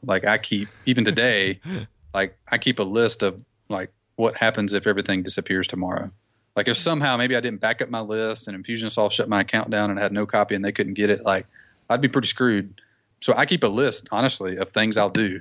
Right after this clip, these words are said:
Speaker 1: if I don't. Like, even today, <laughs> like, I, I actively update it with, "All right, what would I do now?" I just had a really good launch the other day, so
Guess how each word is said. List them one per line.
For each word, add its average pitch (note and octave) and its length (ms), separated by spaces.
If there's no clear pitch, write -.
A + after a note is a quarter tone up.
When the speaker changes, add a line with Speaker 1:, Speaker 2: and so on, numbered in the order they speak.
Speaker 1:
if A2+ 160
I A2 60
don't. A#2 180
Like, A2 140
even C#3+ 160
today, C#3+ 320
<laughs> - 20
like, A#2 160
I, B2+ 320
I B2 80
actively C3 360
update A2 360
it G#2 140
with, A2 140
"All B2 100
right, A#2 280
what A#2+ 160
would C#3 100
I C3+ 80
do B2 200
now?" B2 320
I A#2+ 100
just B2 160
had B2+ 100
a A2+ 40
really A2+ 180
good A#2 160
launch G#2+ 240
the A#2 60
other G#2 100
day, G#2 240
so G#2 260